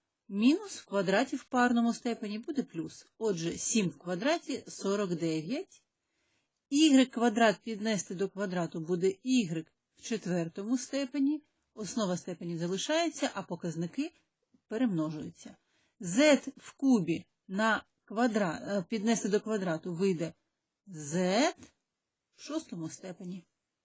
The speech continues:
І, до речі, ще іноді буває таке завдання.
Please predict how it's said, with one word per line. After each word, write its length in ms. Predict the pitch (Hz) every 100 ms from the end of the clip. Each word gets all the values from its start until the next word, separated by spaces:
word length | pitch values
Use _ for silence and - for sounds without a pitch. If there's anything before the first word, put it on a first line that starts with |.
| _ _ _ _ _ _ _ _ _ _ _ _ _ _ _ _
І, 80 | 220
до 140 | 226
речі, 300 | 233 233 233
ще 280 | 185 - 226
іноді 280 | 214 208 190
буває 360 | 190 190 196
таке 280 | 185 185 196
завдання. 560 | 190 185 196 226 320